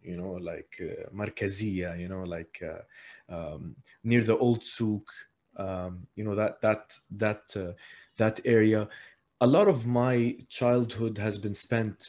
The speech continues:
in these, you know, these, um, neighborhoods around these streets.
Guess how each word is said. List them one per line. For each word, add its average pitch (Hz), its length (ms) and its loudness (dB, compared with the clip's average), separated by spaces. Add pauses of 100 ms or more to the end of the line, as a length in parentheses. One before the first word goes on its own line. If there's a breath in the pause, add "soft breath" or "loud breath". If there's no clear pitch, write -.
in 104 220 -6
these, 104 640 -4 (140)
you 110 140 -6
know, 98 180 -6
these, 104 540 -4 (160)
um, 92 440 -6 (100)
neighborhoods 113 920 0 (280 soft breath)
around 113 300 0
these 110 240 -2
streets. - 500 -4